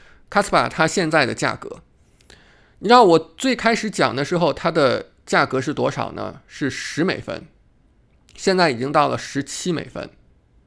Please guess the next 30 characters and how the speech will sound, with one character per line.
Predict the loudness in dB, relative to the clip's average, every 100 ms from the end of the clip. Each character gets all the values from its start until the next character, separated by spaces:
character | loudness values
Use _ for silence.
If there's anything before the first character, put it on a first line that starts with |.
| _ _ _ _ _ _ _ _ _ _ _ _ _
而 | 2
且 | 4 2
呢， | 2 -4 -4 -12 -20 -20 -20 0
在 | 2
这 | 2 2 2
个 | 2
图 | 0 -2
上， | -2 -2 -6 _ _ _ _ _ _ _
你 | 0 0
可 | 0 0
以 | -2
看 | -4 0 2
到 | 4 2 0
的 | -6 -12 _ _ _ _ -10
是 | -2 0
它 | 4 2 2 -6 _ _ _
自 | -4 0 0 -2 -10 _ _ _ _ _ _ _ _ _ _ _ _ -14
上 | 2 4 4
市 | 0 0
以 | 0
来， | -4 -6 -8 -10 -16 -16 -20 -20 _ _ -8
啊， | -8
它 | -4 0 0
这 | 0
个 | -2 -2 -6 _ -6
币 | -4 -4 -10 _
出 | -14 -2 -2
现 | 2 2 2
以 | -4
来， | -6 -6 -8